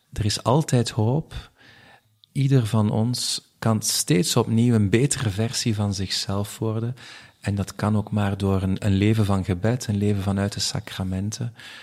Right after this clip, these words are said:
En Radio Maria is daarbij een, een, een prachtig medium. En ik, ik wil daarbij ook, eh, alle luisteraars nu van harte danken om, om, om naar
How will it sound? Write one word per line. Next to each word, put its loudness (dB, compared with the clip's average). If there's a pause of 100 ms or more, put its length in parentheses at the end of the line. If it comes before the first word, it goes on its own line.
(180)
En -4
Radio 0
Maria -2
is -2
daarbij -2
een, -4
een, -8
een -6
prachtig -6
medium. -2 (500)
En -6
ik, -8
ik -8
wil 2
daarbij 2
ook, -2
eh, 2
alle -2 (840)
luisteraars 4
nu 0
van 0
harte 0
danken 2
om, 0
om, -2
om -4
naar -2